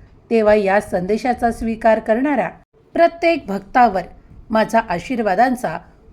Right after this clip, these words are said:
वर्षाव होईल. त्यांच्या जीवनातून त्रास,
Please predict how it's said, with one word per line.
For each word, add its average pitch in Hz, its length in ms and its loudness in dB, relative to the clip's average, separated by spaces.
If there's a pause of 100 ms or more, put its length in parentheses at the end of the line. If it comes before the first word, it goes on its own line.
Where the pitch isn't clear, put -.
वर्षाव 214 500 2
होईल. 180 360 -10 (360)
त्यांच्या 285 340 2
जीवनातून 311 720 -4 (400)
त्रास, 180 460 0